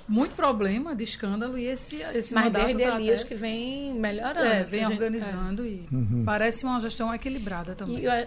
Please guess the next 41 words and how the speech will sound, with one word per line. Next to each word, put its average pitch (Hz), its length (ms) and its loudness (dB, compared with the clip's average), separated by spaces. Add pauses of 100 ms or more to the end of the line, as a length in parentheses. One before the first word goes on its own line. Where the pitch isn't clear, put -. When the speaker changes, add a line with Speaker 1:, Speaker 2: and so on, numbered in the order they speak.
Speaker 2:
eu 226 160 0
acho 240 180 -4
que - 80 -6
o 254 60 -2
Ciclão 226 520 -6
Jaboatão 214 760 -4
pode 220 260 0
surpreender 254 580 -4
na 233 100 -2
eleição, 262 460 -4
né? 196 200 -2
Porque 240 240 -6
eles 247 260 2
têm 269 560 -4
deputado 214 400 0
federal, 220 440 2
estadual, 214 840 0
tem 254 140 -4
um 254 80 -4
pouquinho 269 340 -2
de 330 100 -4
tudo, 240 380 2
Speaker 1:
Com 269 40 4
Speaker 2:
né? 269 120 0
Speaker 1:
planos 277 320 0
pro - 240 -8
Cabo, 214 260 0
né? 196 120 0
Pra 202 160 -4
expandir 214 480 -4
pro 208 120 -10
Cabo, 175 280 -6
Speaker 2:
Pro 240 80 -2
Speaker 1:
pra 214 160 -4
Speaker 2:
Cabo. 196 120 2
Speaker 1:
expandir 196 360 0
pra 202 120 -4
Recife, 190 640 -8
então 214 280 -10
pode 247 320 -10
Speaker 3:
Doutora 151 240 8